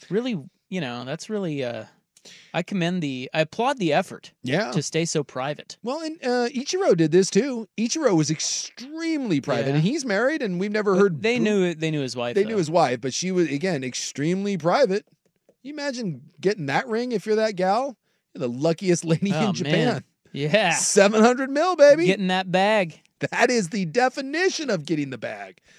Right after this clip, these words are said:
Speaker 2: That's, like, the biggest bag. And Ohtani, like, again, I don't think in our country we can comprehend the level of celebrity that he is over there. He is, he
Speaker 1: So you
Speaker 2: is
Speaker 1: think
Speaker 2: a
Speaker 1: it's common, like, who she is over there?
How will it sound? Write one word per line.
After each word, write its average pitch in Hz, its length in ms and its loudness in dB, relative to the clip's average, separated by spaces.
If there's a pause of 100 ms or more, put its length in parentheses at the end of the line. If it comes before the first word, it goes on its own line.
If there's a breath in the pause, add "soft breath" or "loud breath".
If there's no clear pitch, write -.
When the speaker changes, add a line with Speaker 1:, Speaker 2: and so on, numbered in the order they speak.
(140 soft breath)
Speaker 2:
That's, - 180 -4
like, 233 180 4
the 294 100 -4
biggest 359 440 -2
bag. 117 400 -6 (400 soft breath)
And 262 160 -4
Ohtani, 240 480 0
like, 190 240 0 (500 soft breath)
again, 208 420 0 (420)
I 214 120 8
don't 311 280 0
think 208 240 0
in 170 80 2
our 160 160 4
country 156 400 -2
we 131 180 -2
can 117 360 -10 (180)
comprehend 131 580 -4
the 117 60 -8
level 113 360 -6
of 110 80 -10
celebrity 113 440 -6
that 95 140 -14
he 101 280 -10
is 92 160 -10
over 87 220 -18
there. - 320 -20 (180)
He 196 200 -6
is, - 460 -8 (360)
he - 340 -20
Speaker 1:
So 196 120 2
you 185 100 8
Speaker 2:
is 185 80 0
Speaker 1:
think 220 120 -2
Speaker 2:
a 202 40 -2
Speaker 1:
it's 185 120 -6
common, 180 500 -2 (340)
like, 151 220 -2
who 170 180 2
she 160 260 -2
is 147 160 -2
over 139 180 -2
there? 135 400 -2